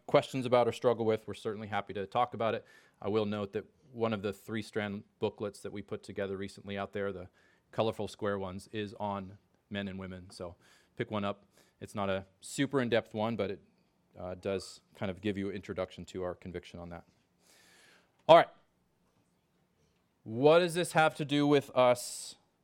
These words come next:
practically? Let me draw out, draw out a few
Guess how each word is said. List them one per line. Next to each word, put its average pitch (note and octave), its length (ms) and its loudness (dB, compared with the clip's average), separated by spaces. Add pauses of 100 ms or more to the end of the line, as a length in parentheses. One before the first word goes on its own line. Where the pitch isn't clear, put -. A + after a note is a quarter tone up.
(400)
practically? - 640 4 (1600)
Let G#2 60 -8
me A#2+ 80 -2
draw B2+ 560 8
out, - 120 -2
draw B2 320 6
out A#2 100 6
a - 20 -2
few D3 680 2